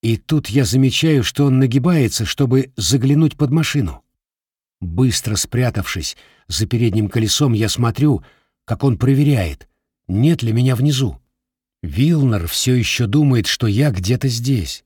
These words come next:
и времени на поиски у него хоть отбавляй. До меня доходит весь ужас моего положения. Я заперт в трюме на яхте посреди моря. Слабый, едва одетый, дрожащий от холода,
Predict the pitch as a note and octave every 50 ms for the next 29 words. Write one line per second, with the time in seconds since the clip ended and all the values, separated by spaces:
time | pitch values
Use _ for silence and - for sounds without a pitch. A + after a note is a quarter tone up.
0 | _ _ _ _ _ _ _ - G#2+ G#2 G#2 F2 G2+ B2+ D#3 D#3+ D3+ C3+ A#2 G#2+
1 | G#2+ A2 - - A#2+ G#2+ F#2 D2+ - - - G2+ F#2+ G2 G#2 G#2+ G2 F#2+ F2+ -
2 | - - A#2 G#2 - A2+ F#2+ F#2+ B2 B2 A2+ A2+ G2 D2+ B1 A#1+ - _ _ _
3 | _ _ _ _ _ _ _ _ _ _ _ _ _ _ _ _ _ _ _ _
4 | - E2 E2 G#2 G2+ G#2 G#2+ G#2 G#2+ G#2 G2 G#2+ G#2 F2+ - A#2 G#2+ G2 G2+ -
5 | G2+ A2+ G#2 - - - B2+ B2 G#2 F#2+ F#2 - - G2+ G2+ G2 G2 G2+ G2 -
6 | G2+ F#2+ G2+ G2 F2 F#2 F2+ D#2 C#2+ C2 A#1 G#1 - _ _ _ _ _ _ _
7 | _ _ _ _ _ - F2 G2+ G#2+ G#2+ G2+ - G2+ B2+ C3+ B2+ - - E2 -
8 | - - - _ _ - - - - - A2+ B2 B2+ A#2 A2 A2 G#2 G#2+ G#2+ A2
9 | A#2 B2+ A2 - - - G#2 - G#2 - - G#2 G2+ F2 G2 G#2 G2+ G2 F2 D2
10 | A#1+ A1+ - _ _ _ _ _ _ _ _ _ _ _ _ _ _ _ _ -
11 | - - - - A2 A2 B2 C3 B2 F#2+ D#2+ D#2 - - - _ _ _ _ -
12 | E2+ D#2+ G#2+ G2+ F#2+ G2+ A#2 A2+ A2 F#2+ E2+ A#2 B2+ A#2+ - - D2 C#2 - _
13 | _ _ _ _ _ - F2 G#2 A#2 A2 F#2 A#2 B2 G2+ - - A2+ G#2+ G#2 -
14 | - - - C3+ C3+ A#2+ G#2 E2+ D2+ D2 -